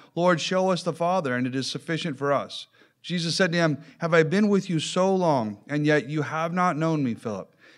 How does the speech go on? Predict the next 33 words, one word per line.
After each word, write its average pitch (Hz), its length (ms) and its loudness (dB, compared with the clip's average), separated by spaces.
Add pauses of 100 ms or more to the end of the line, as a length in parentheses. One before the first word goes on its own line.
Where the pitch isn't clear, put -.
(120)
He 202 240 0
who 196 180 0
has 190 100 0
seen 180 320 -4
me 127 320 0 (160)
has 156 360 -2
seen 139 200 -2
the 120 80 -4
Father. 104 500 -6 (140)
So 160 160 -6
how 165 160 0
can 185 100 -6
you 175 120 -2
say, 156 200 -2
'Show 160 300 0
us 143 180 0
the 127 80 -8
Father'? 101 420 -6 (460)
Do 165 100 -4
you 202 120 4
not 185 180 4
believe 170 300 -2
that 156 100 0
I 147 220 2
am 151 100 -2
in 160 160 -4
the 165 100 -4
Father, 151 380 -4
and 139 100 -2
the 135 40 -4
Father 139 400 -4
in 139 100 -4
me? 160 280 -4